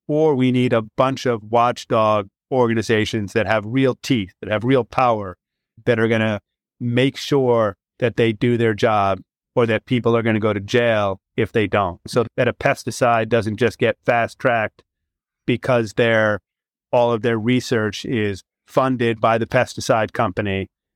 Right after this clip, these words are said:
that's gonna benefit from those sales. And then the person at the E P A knows that they're gonna get a job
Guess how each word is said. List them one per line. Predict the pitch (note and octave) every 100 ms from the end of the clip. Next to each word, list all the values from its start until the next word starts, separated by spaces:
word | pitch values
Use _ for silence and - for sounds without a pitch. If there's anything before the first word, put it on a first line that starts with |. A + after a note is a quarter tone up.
| _ _
that's | A#2+ G#2+
gonna | - A#2+ G2+
benefit | F#2+ A#2 A#2+ - A2+ G#2
from | - G#2+
those | G#2 G#2 G2+
sales. | D#3 C3+ A2+ G#2
And | A2+ A2
then | G#2+
the | G#2+
person | - A2+ G2 A#2 G#2+ -
at | A#2
the | - A2+
E | A#2
P | A2+ A#2 A2+
A | C3 A#2 G#2+ - _ _
knows | C3 A#2+ A2
that | A2+ G#2+
they're | A#2
gonna | A2
get | G#2+ A2
a |
job | G#2 C3 B2 A#2 G#2+